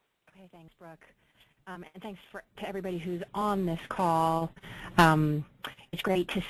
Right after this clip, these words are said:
see growing interest in this program. Um, I think there's a real window of opportunity right now to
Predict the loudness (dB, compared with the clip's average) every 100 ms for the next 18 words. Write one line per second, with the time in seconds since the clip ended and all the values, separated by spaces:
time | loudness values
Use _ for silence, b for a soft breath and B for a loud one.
0 | -8 -4 0 2 4 2 0 0 2 4
1 | 2 0 -2 -4 -4 -6 -2 -2 0 2
2 | 2 0 -2 -4 -4 0 0 0 -4 -8
3 | -12 B B B -6 -2 0 0 2 2
4 | 2 2 2 2 0 -2 -2 -2 0 0
5 | 0 -2 -2 -4 -2 0 2 2 0